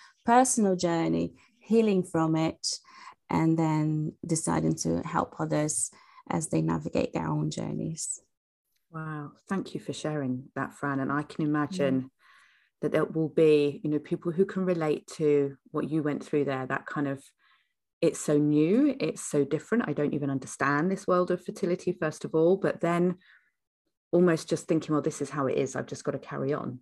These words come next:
Speaker 2: You know, it doesn't
Speaker 1: Yeah.
Speaker 2: sound like there was even that space, that acknowledgement of that, that this is emotionally hard, you know, because if you're not aware of other people dealing with it and the way they cope with it, well, where's our,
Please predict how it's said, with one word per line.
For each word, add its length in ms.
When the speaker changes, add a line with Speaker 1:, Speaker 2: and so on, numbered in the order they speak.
Speaker 2:
You 100
know, 180
it 120
doesn't 240
Speaker 1:
Yeah. 40
Speaker 2:
sound 280
like 320
there 120
was 220
even 460
that 140
space, 640
that 180
acknowledgement 600
of 200
that, 140
that 180
this 200
is 120
emotionally 420
hard, 400
you 60
know, 80
because 300
if 200
you're 120
not 280
aware 440
of 100
other 180
people 400
dealing 300
with 140
it 80
and 100
the 60
way 160
they 220
cope 280
with 140
it, 120
well, 160
where's 360
our, 340